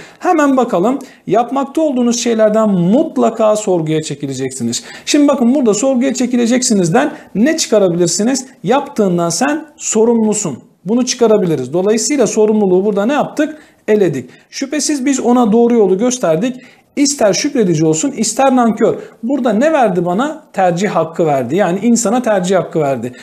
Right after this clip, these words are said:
Cüz-i irade için ne demiştik biraz önce? İnsanın sahip olduğu o tercih yapabilme iradesidir, ihtiyarıdır. Yani isteyerek yapma meselesidir.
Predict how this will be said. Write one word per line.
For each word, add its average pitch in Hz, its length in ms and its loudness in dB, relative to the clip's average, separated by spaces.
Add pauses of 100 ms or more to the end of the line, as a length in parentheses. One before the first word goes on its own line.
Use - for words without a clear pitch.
(200)
Cüz-i 233 260 2
irade 262 300 2
için 240 220 0
ne 285 80 -2
demiştik 214 380 -2
biraz 170 240 2
önce? 170 300 -2
İnsanın 220 440 0
sahip 233 420 0
olduğu 156 300 2
o 226 260 4 (240)
tercih 190 600 0
yapabilme 185 760 0
iradesidir, 175 880 0
ihtiyarıdır. 180 760 0 (300)
Yani 190 260 0 (100)
isteyerek 226 640 0
yapma 220 280 0
meselesidir. 180 640 -2